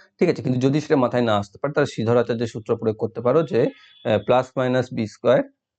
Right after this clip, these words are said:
ঠিক আছে, বা সরি, minus বি স্কয়ার plus minus under root four যেটা আছে আমাদের সূত্র, সেই সূত্র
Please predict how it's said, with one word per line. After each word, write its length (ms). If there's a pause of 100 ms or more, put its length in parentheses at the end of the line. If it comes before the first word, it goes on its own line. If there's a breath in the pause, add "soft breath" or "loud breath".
(140)
ঠিক 120
আছে, 120
বা 140
সরি, 200
minus 400
বি 120
স্কয়ার 340
plus 240
minus 280
under 260
root 220
four 140 (680)
যেটা 200
আছে 180
আমাদের 240
সূত্র, 320 (1200 loud breath)
সেই 180
সূত্র 240